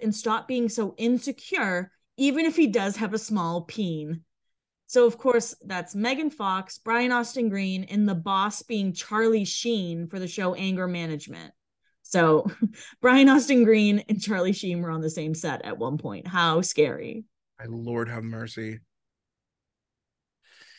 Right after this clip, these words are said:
Speaker 2: Then we jump to twenty fifteen. This married B-list mostly movie actress who was not that great of an actress. <laughs> We get it.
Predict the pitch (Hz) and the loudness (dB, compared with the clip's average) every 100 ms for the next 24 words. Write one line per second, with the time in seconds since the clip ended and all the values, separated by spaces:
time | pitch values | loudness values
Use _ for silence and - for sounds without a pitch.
0 | - - - - 196 190 185 180 165 175 | -20 -20 -20 0 2 6 4 2 -4 -4
1 | 165 180 160 156 - 160 151 143 190 339 | -4 -4 -2 -2 -2 -6 -2 0 2 0
2 | 330 _ _ _ _ _ _ _ 180 170 | -2 _ _ _ _ _ _ _ 2 4
3 | 165 247 185 131 131 127 131 127 - 123 | 4 4 2 0 0 -2 -6 -6 -4 -4
4 | 117 120 95 107 - 113 - 120 113 117 | -2 -2 -2 -4 -4 -8 -4 -4 -2 -4
5 | 123 156 - 110 117 - 117 113 110 117 | -4 -4 -4 -6 -6 -6 -6 -4 -6 -8
6 | - 190 - - 117 113 - _ _ _ | -4 -4 -4 -6 -4 -4 -8 _ _ _
7 | - - _ _ - 147 214 320 196 | -16 -16 _ _ -6 -2 4 6 6